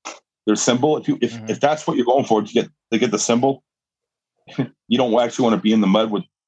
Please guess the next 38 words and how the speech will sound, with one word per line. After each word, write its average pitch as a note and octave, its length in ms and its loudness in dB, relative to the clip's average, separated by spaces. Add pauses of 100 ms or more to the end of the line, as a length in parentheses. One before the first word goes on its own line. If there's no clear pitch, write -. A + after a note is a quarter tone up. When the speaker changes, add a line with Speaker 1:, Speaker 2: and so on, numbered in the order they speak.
(460)
Speaker 1:
you A2 100 0
know, G2 260 0
in G2+ 180 0
the, G#2+ 220 -2
in G#2 60 0
the G2+ 80 2
freezing A2 380 -2
water. G#2+ 280 2
You're, A#2 220 0
you'll A2+ 180 0
quit, - 360 -6
you C3+ 80 -6
know? G#2 180 -2 (340)
So C3 240 2
if, A2+ 300 2
if - 180 -2
you're E3 80 2
looking D#3+ 260 0
for A2+ 160 0
a G2+ 40 0
belt, A2 360 0
that's C3+ 160 0
why E3+ 100 2
some D#3 200 -2
people C#3 220 -4
quit C#3+ 140 -4
at A#2+ 80 -6
blue C3+ 120 -2
belt. - 260 -4
They G#2+ 60 -10
just - 180 -18
quit. G#2 200 -6
"Ah, F#2+ 100 0
I B2+ 80 0
got A2+ 180 -2
my A#2 80 -2
blue B2+ 180 -2
belt," F#2+ 200 -4